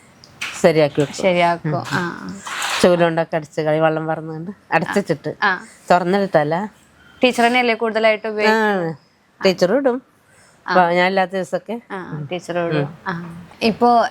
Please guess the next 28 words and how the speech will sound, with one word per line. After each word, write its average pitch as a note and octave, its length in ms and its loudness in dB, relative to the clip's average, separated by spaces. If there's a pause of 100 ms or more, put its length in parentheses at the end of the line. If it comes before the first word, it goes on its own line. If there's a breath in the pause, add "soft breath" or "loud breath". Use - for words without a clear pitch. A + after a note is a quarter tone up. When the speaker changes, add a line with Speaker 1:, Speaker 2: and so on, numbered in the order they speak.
Speaker 2:
എല്ലാ A#3 280 0
അംഗനവാടികളിലൊന്നും A#3 880 -2
ഇതില്ല, G3 460 0
ഈ F3+ 80 -4
ഡൈജസ്റ്റർ E3 440 0
Speaker 1:
ഉം, D3+ 60 2
ഉം, G3 60 -2
Speaker 2:
ഇല്ല. F3 300 -6
Speaker 1:
ഉം. D3+ 100 -14 (120)
Speaker 2:
ബ്ലോക്കിൽ G3+ 340 0
നിന്ന് G#3+ 80 -2
കിട്ടിയതാണെന്ന് G3+ 380 0
ചില G3+ 200 2
അംഗനവാടികളിലേ G3+ 640 -2
ഉള്ളൂ. F3 180 -2
അപ്പൊ - 140 -4
Speaker 1:
ഉം. D3+ 60 -2
Speaker 2:
ഇങ്ങനെ G#3 340 -2 (340 loud breath)
വാങ്ങിക്കാത്ത G#3 540 4
അംഗനവാടികൾക്കും G#3+ 1040 -4
മൊത്തത്തിൽ G3+ 380 2
എന്താണ് G#3 360 0 (200)
ടീച്ചർക്ക് G3 260 -6
പറയാനുള്ളത്? F3+ 760 2 (800 loud breath)
Speaker 1:
എല്ലാവർക്കും G#3+ 380 6
ഇത് A3 100 4
വേണം. E3 440 2 (540)
ഉം. C#3 200 -6